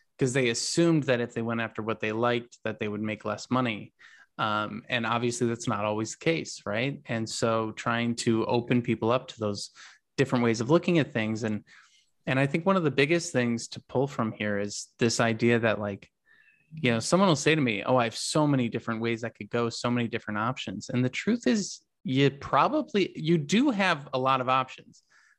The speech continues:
but you probably don't have as many options as you think. And the,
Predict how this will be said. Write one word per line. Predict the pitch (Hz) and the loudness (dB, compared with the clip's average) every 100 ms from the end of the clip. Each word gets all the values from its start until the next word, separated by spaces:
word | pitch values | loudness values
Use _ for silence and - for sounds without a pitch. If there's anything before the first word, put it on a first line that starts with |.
| _ | _
but | 156 | -4
you | 147 | -4
probably | - - 180 277 294 254 180 | -4 -8 -2 -2 0 2 2
don't | 143 143 160 | 4 4 4
have | 131 127 | 2 0
as | 120 123 | -2 -2
many | 117 113 | -2 0
options | 110 110 - 110 | -2 -4 -6 -6
as | 104 101 | -6 -8
you | 98 | -8
think. | - - - - _ - - - _ - | -8 -10 -10 -20 _ -20 -20 -20 _ -4
And | 131 131 127 127 123 _ _ _ _ - _ - | 0 2 2 0 -2 _ _ _ _ -20 _ -10
the, | 127 165 147 | 2 2 2